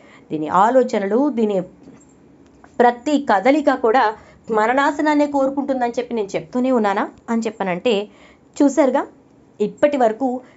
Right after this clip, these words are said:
ప్రతి విషయంలోనూ ట్రాన్స్పరెంట్గా ఉండే కావ్య రాజ్ ఇద్దరు కూడా ఇంత ఇదిగా ప్రతి విషయాన్ని కాంప్లికేట్ చేసుకుంటూ,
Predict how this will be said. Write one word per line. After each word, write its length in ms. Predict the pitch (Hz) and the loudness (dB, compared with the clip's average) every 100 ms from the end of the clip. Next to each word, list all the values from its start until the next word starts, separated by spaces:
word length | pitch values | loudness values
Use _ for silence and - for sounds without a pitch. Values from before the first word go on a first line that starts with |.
| - 262 | -6 0
ప్రతి 340 | 254 247 339 | 0 2 2
విషయంలోనూ 580 | 311 302 339 302 262 254 | 2 2 2 4 4 2
ట్రాన్స్పరెంట్గా 840 | 254 240 233 269 - 269 226 233 | 0 0 0 -4 -2 -2 2 0
ఉండే 200 | 220 208 | 0 -2
కావ్య 460 | 208 240 233 247 220 | -2 0 2 2 2
రాజ్ 320 | 185 160 - - - _ 277 | 2 -2 -8 -20 -20 _ -4
ఇద్దరు 320 | 226 330 359 | 0 2 2
కూడా 400 | 311 233 240 - - _ - | 2 2 2 -2 -12 _ 0
ఇంత 360 | 247 359 381 | 4 4 4
ఇదిగా 560 | 440 320 240 269 254 233 | 2 4 2 2 0 -2
ప్రతి 400 | 233 247 240 285 | 0 0 2 0
విషయాన్ని 580 | 233 - 330 330 285 285 | 0 -2 0 2 2 2
కాంప్లికేట్ 580 | 247 269 302 294 254 220 | 2 2 -2 -2 -2 -4
చేసుకుంటూ, 460 | 208 - 214 240 | -8 -6 -6 -8